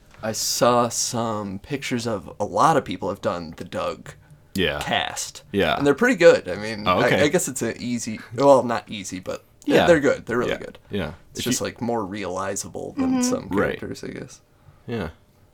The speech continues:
Speaker 2: I guess it would be easy to go as a Guts contestant or <laughs>
Speaker 3: Right. I
Speaker 2: Legends
Speaker 3: feel
Speaker 2: of
Speaker 3: like I
Speaker 2: Hidden
Speaker 3: see it
Speaker 2: Temple.
Speaker 3: a lot more now in the recent years
Speaker 2: Yeah.
Speaker 3: than I did
Speaker 1: Yeah.
Speaker 3: maybe in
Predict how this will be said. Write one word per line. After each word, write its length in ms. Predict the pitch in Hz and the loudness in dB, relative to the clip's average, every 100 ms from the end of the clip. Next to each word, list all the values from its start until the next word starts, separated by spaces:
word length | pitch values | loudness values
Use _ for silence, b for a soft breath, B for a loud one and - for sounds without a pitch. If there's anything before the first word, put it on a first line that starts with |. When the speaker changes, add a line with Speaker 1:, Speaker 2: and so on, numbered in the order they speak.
| _ _ - | _ _ -8
Speaker 2:
I 60 | 101 | -4
guess 200 | 107 - | -2 0
it 60 | 95 | -2
would 100 | 82 | -2
be 100 | 82 | -2
easy 240 | 85 87 | -2 -4
to 60 | 85 | -4
go 120 | 85 | -2
as 120 | 82 | -2
a 40 | 85 | -2
Guts 480 | 92 87 - - | -2 -2 -4 -6
contestant 720 | - 98 98 87 - 90 90 - | -6 -6 -4 -6 -6 -6 -6 -6
or 340 | - - - 117 | -6 -4 -6 -10
<laughs> 80 | 139 | -6
Speaker 3:
Right. 280 | 269 285 254 | 0 0 4
I 20 | |
Speaker 2:
Legends 260 | 143 117 101 | 6 6 6
Speaker 3:
feel 200 | - 480 | 4 6
Speaker 2:
of 60 | - | 6
Speaker 3:
like 80 | |
I 40 | - | 4
Speaker 2:
Hidden 140 | - - | 4 2
Speaker 3:
see 100 | 330 | 2
it 100 | 311 | 2
Speaker 2:
Temple. 80 | |
Speaker 3:
a 40 | 254 | 4
lot 200 | 262 262 | 4 4
more 240 | 262 240 | 2 0
now 520 | 233 240 247 247 247 | 0 0 2 2 2
in 180 | 233 233 | -2 -4
the 100 | 226 | -8
recent 460 | 220 240 247 - 214 | -6 -6 -4 -6 -8
years 260 | 208 214 165 | -8 -4 2
Speaker 2:
Yeah. 140 | 170 | 4
Speaker 3:
than 120 | - 220 | 2 -2
I 120 | - | -8
did 260 | - - 110 | -6 -4 -2
Speaker 1:
Yeah. 140 | 101 | -4
Speaker 3:
maybe 280 | 214 220 214 | -4 -8 -12
in 380 | 202 208 208 | -12 -12 -12